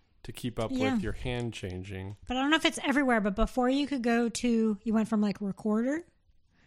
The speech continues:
Speaker 2: then violin, then you could pick, like, saxophone, clarinet, flute, but you had to do violin first.
Speaker 1: Uh, violin's so much harder than all of those.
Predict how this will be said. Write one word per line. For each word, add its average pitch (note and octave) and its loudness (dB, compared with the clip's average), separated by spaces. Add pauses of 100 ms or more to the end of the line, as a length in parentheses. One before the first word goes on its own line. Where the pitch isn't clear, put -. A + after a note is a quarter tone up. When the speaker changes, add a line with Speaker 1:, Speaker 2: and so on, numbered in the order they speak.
(800)
Speaker 2:
then G#3+ 2
violin, A3+ 4
then B3 4
you B3 4
could A3+ 0
pick, G3 -2
like, F3 -2 (240)
saxophone, E3+ -4
clarinet, F3 -6
flute, G3 -8
but G#3+ -8
you G3 -2
had G#3 -4
to G3 -6
do G3 -4
violin F#3+ -4
first. G3+ -12 (420)
Speaker 1:
Uh, A#2 -6
violin's B2 -4
so A#2 -4
much A#2 -4
harder A2 -2
than A2 -6
all G#2+ -4
of G2+ -6
those. G2+ -6